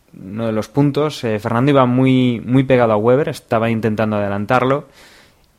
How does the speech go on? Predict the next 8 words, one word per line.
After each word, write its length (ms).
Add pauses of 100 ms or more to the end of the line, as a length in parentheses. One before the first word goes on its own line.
(160)
y 520
te-, 140
teníamos 480
un 80
poco, 280
pues, 180
esa, 720
esa 720